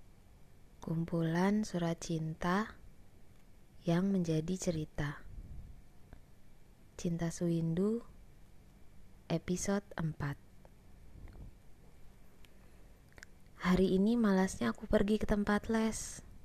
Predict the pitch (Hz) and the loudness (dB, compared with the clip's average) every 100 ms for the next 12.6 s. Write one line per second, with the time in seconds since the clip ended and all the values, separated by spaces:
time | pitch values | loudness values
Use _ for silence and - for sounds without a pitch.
0 | - - - - - - - - - - | -20 -20 -20 -20 -20 -20 -20 -20 -18 -6
1 | - 175 208 196 180 175 175 170 170 196 | -2 0 2 2 4 2 2 2 4 2
2 | - - 170 175 165 165 165 160 165 - | 4 4 4 0 -2 0 -2 0 -2 0
3 | 156 151 156 175 202 220 - - - - | 0 0 2 4 2 0 -6 -18 -20 -20
4 | - - - - 160 160 180 170 - 156 | -20 -20 -20 -4 -2 2 2 0 -2 -2
5 | 156 - 175 170 170 - - - - - | 0 0 0 0 -2 -6 -14 -16 -16 -16
6 | - - - - - - - - - - | -16 -16 -18 -20 -20 -20 -20 -20 -20 -20
7 | - - - - - 180 175 175 180 - | -20 -20 -20 -6 2 4 6 6 6 4
8 | 196 233 226 185 226 190 180 175 170 165 | 4 4 2 0 -2 4 2 4 0 0
9 | 156 160 156 - - - - - - - | -2 -2 -2 -4 -12 -16 -18 -20 -20 -20
10 | - - - - - - - 160 - - | -20 -20 -20 -20 -20 -20 -8 -6 -4 -2
11 | 214 185 175 165 175 196 185 196 185 185 | 2 2 2 2 2 2 2 0 -2 0
12 | 185 180 208 202 196 | 0 2 4 4 2